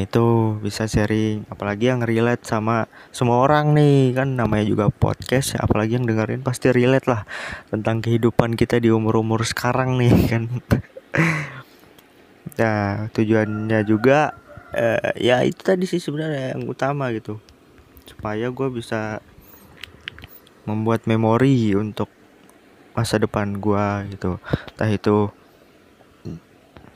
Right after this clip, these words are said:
eh, dua tahun ke depan, entah itu lima tahun ke depan kan. Hmm, itu dia. Nah, entah itu lima tahun ke depan, kita kan nggak tahu kita bakal ketemu lagi atau enggak, kita bakal main lagi atau enggak. Itu,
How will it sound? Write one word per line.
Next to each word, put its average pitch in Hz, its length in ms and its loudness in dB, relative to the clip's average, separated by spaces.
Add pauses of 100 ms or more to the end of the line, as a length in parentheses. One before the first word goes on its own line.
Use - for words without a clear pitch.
(320)
eh, 107 400 2 (1000)
dua 113 240 2
tahun 104 240 -2
ke 98 160 -4
depan, 135 480 -2
entah 123 80 2
itu 110 240 2
lima 107 240 2
tahun 107 240 0
ke 117 160 2
depan 135 400 0
kan. 135 320 2 (960)
Hmm, 101 320 -8 (320)
itu 117 240 0
dia. 104 320 0 (800)
Nah, 113 240 2
entah 107 160 2
itu 107 160 2
lima 110 240 2
tahun 117 240 0
ke 123 160 -2
depan, 185 240 2
kita 240 240 2
kan - 20 6
nggak 147 220 4
tahu 143 160 6
kita 131 240 0
bakal 120 240 2
ketemu 131 320 0
lagi 156 320 4
atau 165 240 2
enggak, 170 560 6
kita 135 240 0
bakal 120 320 0
main 123 240 2
lagi 165 320 4
atau 175 160 2
enggak. 180 400 2
Itu, - 400 -4